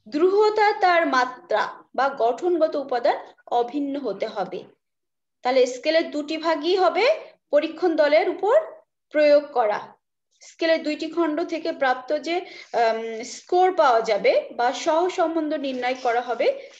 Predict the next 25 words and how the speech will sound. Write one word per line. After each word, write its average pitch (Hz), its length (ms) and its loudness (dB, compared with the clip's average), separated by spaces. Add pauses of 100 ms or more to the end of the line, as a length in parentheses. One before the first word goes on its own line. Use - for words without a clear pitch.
সেটা 277 300 -2
থেকেই 302 340 -8
কিন্তু 285 280 -6 (500)
তোমার 269 220 -2 (100)
নির্ভরযোগ্যতা 247 960 -4
পরিমাপের 233 480 -6
পদ্ধতিটা 247 520 -8 (440)
গ্রহণযোগ্য 240 500 -8 (100)
হবে। 185 200 -8 (360)
এখানে 294 200 -6 (140)
সমদ্বিখণ্ডিত 330 920 -2 (160)
পদ্ধতি 269 420 -4 (120)
প্রক্রিয়ায় 247 580 0 (600)
পরীক্ষণের 330 760 -2
শুরুতেই 320 460 -8 (100)
করা 226 260 0
হয় 190 240 -2
না। 175 80 -8 (600)
পরীক্ষণ 269 440 -4 (160)
দল, 262 160 -2 (420)
আম, 214 200 4 (360)
যে 269 60 0 (140)
পরীক্ষণ 339 400 0 (180)
দল 302 160 4 (140)
রয়েছে 214 320 0